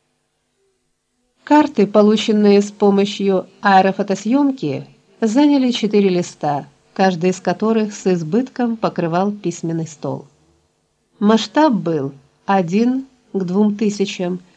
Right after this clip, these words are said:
с горизонталями через каждый метр над уровнем моря. Полосы в пустыне были воспроизведены в точном масштабе. Зигзаги,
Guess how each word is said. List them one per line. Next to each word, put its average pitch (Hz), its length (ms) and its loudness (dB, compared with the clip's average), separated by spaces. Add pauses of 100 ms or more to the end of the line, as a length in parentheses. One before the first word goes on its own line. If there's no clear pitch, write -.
(180)
с 190 120 -2
горизонталями 202 960 4
через 185 340 -4
каждый 180 400 -2
метр 233 460 -2 (160)
над 165 260 -4
уровнем 165 380 -4
моря. 147 420 -6 (1700)
Полосы 285 440 2
в 262 100 -4
пустыне 254 680 0
были 202 360 4
воспроизведены 190 1000 0
в 240 100 -16
точном 190 460 -2
масштабе. 202 640 -4 (500)
Зигзаги, 175 920 -2